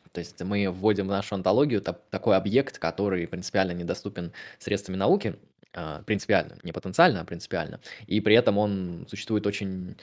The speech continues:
очень даже серьёзно. Это первый момент. Второй момент, я бы сказал, что оно не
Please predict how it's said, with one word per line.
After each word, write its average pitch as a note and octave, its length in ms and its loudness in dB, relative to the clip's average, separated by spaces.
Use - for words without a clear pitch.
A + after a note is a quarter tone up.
очень A#2 240 4
даже G#2+ 180 4
серьёзно. G#2+ 440 0
Это F2 100 -8
первый E3 240 6
момент. G2 260 0
Второй A#2 160 4
момент, G#2+ 280 0
я G2+ 80 2
бы G2 80 0
сказал, G#2 260 4
что - 280 0
оно G2+ 160 0
не G#2 360 0